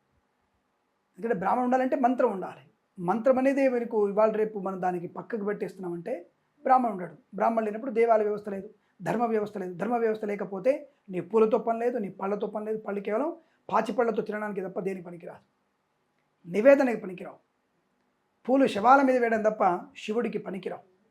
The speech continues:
అంటే శివ వ్యవస్థ లేదు కదా. కాబట్టి బ్రాహ్మణుడు అనేవాడు ఖచ్చితంగా ఉండాలి. మంచి విషయాలు చెప్పడానికి జ్ఞాని అనేవాడు కావాలి. కాబట్టి తప్పకుండా మనము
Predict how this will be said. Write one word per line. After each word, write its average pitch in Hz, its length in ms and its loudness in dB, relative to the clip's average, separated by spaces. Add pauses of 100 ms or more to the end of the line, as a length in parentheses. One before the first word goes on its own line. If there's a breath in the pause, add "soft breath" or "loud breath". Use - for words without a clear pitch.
(640)
అంటే - 160 -6 (220)
శివ 247 120 0 (120)
వ్యవస్థ 262 340 6
లేదు 247 180 2
కదా. - 160 -6 (560)
కాబట్టి 269 340 0 (640)
బ్రాహ్మణుడు 233 360 2
అనేవాడు 233 260 -6
ఖచ్చితంగా 220 440 -6
ఉండాలి. 120 240 -18 (920)
మంచి 254 360 0
విషయాలు 269 320 6
చెప్పడానికి 247 520 2 (240)
జ్ఞాని 220 340 0
అనేవాడు 190 380 -4
కావాలి. - 300 -12 (1080)
కాబట్టి 185 240 -10
తప్పకుండా 220 440 -2
మనము 202 220 -2